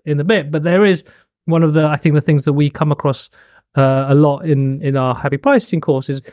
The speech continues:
people who want to make their work accessible,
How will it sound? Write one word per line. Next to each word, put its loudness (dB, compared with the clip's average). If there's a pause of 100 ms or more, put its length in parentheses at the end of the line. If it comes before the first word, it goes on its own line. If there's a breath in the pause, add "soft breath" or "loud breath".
(220 loud breath)
people 0
who 2
want -2
to -6
make -2
their 2
work 0
accessible, -6